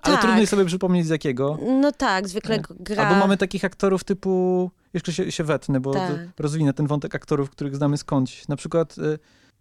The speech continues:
Speaker 1: Matthew McFa-, Mc-, McFadden, to jest Pan Darcy przecież, nie?
Speaker 2: No jest Pan Darcy,
Speaker 1: Kie-,
Speaker 2: ja go
Speaker 1: Kieran
Speaker 2: s-,
Speaker 1: Culkin to jest
Speaker 2: tak.
Speaker 1: Fuller z Kevina Samego w domu. Fuller, nie pij tyle Pepsi. A
Speaker 2: Mm.
Speaker 1: Alan Ruck, czyli Conor Roy,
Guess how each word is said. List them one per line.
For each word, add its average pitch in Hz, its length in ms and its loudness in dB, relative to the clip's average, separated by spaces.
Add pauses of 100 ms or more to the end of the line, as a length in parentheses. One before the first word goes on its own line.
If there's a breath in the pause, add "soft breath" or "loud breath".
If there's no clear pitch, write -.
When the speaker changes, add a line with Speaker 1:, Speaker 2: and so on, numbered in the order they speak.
(300)
Speaker 1:
Matthew 180 220 2
McFa-, 185 360 0
Mc-, 175 180 0 (100)
McFadden, 131 440 0
to 147 100 -2
jest - 320 -6
Pan 185 160 -2
Darcy 190 280 0
przecież, - 360 -12
nie? 151 180 -2
Speaker 2:
No 254 80 2
jest 269 180 0
Pan 294 200 4
Darcy, 285 200 4
Speaker 1:
Kie-, 247 60 2
Speaker 2:
ja 240 80 2
go 240 60 0
Speaker 1:
Kieran 190 200 6
Speaker 2:
s-, 180 60 2
Speaker 1:
Culkin 180 360 2
to 190 80 2
jest 185 120 0
Speaker 2:
tak. 214 240 -2
Speaker 1:
Fuller 175 360 4
z - 120 -14
Kevina 185 280 0
Samego 185 300 0
w 190 60 -4
domu. 156 340 2 (200)
Fuller, 175 340 4
nie 170 100 2
pij 180 160 -4
tyle 190 200 0
Pepsi. 151 440 -4 (360 soft breath)
A 202 40 -8
Speaker 2:
Mm. 214 240 -2
Speaker 1:
Alan 175 280 2
Ruck, 165 280 0 (360)
czyli 165 200 -2
Conor 170 340 0
Roy, 156 280 2